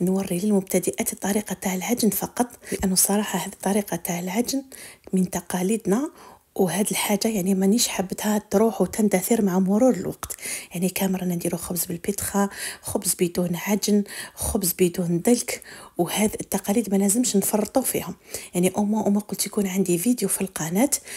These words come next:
يتعلموا به المبتدئات، ومنها يبقى في القناة كما حنا نقولوا، اللي يحتاجوا هكذا ولا راح يروح ليه. إن شاء الله إذا حبيتوا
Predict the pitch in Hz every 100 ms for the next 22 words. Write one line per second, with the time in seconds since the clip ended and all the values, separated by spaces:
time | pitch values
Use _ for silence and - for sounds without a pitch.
0 | - - 180 190 226 175 - 170 180 170
1 | - 165 - 269 - - 233 - 247 320
2 | - - - - 262 - 190 196 190 180
3 | 202 208 - 190 - 180 180 220 269 294
4 | 220 240 - - 202 190 190 - 233 208
5 | 302 381 240 - 175 175 170 - 185 330
6 | - - - - - - - 196 214 190
7 | 175 202 202 - 175 - 202 180